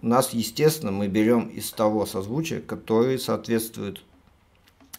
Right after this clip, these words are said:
э, в ни-, в нижней строчке. То, что мы разложили изначально. Поскольку потом в следующих петлях вот эти двойные нот-, ноты, они еще будут появляться, появляться, и таким образом будет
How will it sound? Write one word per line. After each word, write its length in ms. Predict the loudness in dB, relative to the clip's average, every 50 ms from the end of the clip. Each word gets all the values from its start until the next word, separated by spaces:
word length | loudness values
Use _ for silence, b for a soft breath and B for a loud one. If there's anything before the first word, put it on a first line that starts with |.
| -20 -20 -20 -16
э, 520 | -12 -10 -8 -6 -6 -6 -6 -6 -6 -8
в 120 | -4 0 2
ни-, 200 | 2 2 2 0
в 100 | -2 -2
нижней 280 | 0 0 0 -2 -2
строчке. 500 | -2 0 0 0 0 0 -2 -6 -10 -12 -12 -18 -20 -20 _ _ _ _ _ _ _ _ _ _ _ _ _ _ _ _ -20 -20 -20 -20 -20 _ -20 -20 -20 -20 -20 -16 _
То, 100 | -6 -6
что 160 | -2 -2 -2
мы 220 | 0 0 0 -2 -4 -8 -14 -14 -14 -10 -4
разложили 640 | -2 -2 0 2 2 0 0 2 0 0 2 2 0
изначально. 580 | -2 -2 -2 -2 -2 0 0 0 0 -2 -6 B B B B B B B B
Поскольку 640 | -6 -6 -6 0 0 0 0 2 0 -2 -2 -2 B B B B B B B B B B B B B _ -6 -2
потом 720 | -2 -2 -2 -2 -2 0 0 0 0 -2 -2 -4 -8 -12
в 60 | -10 -4
следующих 480 | 0 2 2 2 2 0 -2 -4 -6
петлях 440 | -2 0 0 0 2 2 0 0 -2
вот 160 | -6 -8 -8
эти 120 | -8 -8 -8
двойные 320 | -2 2 4 4 4 4
нот-, 400 | 2 2 2 0 -2 -4 -8 -6
ноты, 420 | -2 -2 -2 -2 0 0 2 2
они 220 | 4 4 4 4 4
еще 260 | 2 2 2 2 2
будут 260 | 2 2 -2 -2 0
появляться, 480 | 0 0 2 4 4 2 2 0 -2 -6
появляться, 500 | -6 -6 -2 0 2 2 2 2 0 -2
и 80 | -2
таким 340 | -2 -2 -4 -2 0 0 0
образом 500 | 2 2 0 0 0 -2 -4 -4 -6 -10 -14 _
будет 560 | -14 -14 -6 -4 0 0 0 0 -2 -4 -12